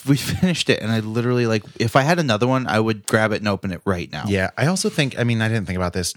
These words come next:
Speaker 2: until I poured it, but I think my glass was bigger than yours. I probably already had more than you.
Speaker 1: Yeah, it was.
Speaker 2: But you still have White Claw, so
Speaker 1: You know what?
Speaker 2: you'll be all right.
Speaker 1: You want to rock, paper, scissors, man. It's fair is fair.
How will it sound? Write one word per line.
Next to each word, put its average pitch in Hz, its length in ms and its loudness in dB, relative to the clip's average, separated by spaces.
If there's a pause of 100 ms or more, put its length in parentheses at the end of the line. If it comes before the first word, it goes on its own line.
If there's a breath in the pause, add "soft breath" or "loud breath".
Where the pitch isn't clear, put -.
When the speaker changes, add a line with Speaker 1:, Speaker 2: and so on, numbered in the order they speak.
(120)
Speaker 2:
until 82 240 -10
I 78 80 -12
poured 78 240 -10
it, 73 80 -14
but 80 80 -14
I 80 40 -12
think 139 300 -16
my 90 100 -10
glass 76 300 -12
was 78 80 -14
bigger 73 240 -14
than 78 100 -12
yours. 78 200 -10
I - 20 -8
probably 98 260 -4
already 76 160 -6
had 69 200 -14
more 71 200 -16
than 76 140 -14
you. 73 100 -10
Speaker 1:
Yeah, 92 240 0
it 92 80 -8
was. - 320 -14 (240)
Speaker 2:
But 214 300 0 (580)
you 156 120 -4
still 123 180 0
have 92 100 -2
White 82 140 -4
Claw, 80 240 -8
so 92 220 -4
Speaker 1:
You 131 180 -2
know 165 100 2
what? 170 240 0
Speaker 2:
you'll 185 120 -4
be 80 80 -2
all 71 60 -4
right. 71 140 -8
Speaker 1:
You 110 180 -2
want 127 240 2
to 135 60 0
rock, 120 240 2
paper, 131 280 -2
scissors, 117 400 -4
man. 110 280 -2
It's 98 180 -8
fair 120 260 2
is 113 100 -4
fair. 107 320 0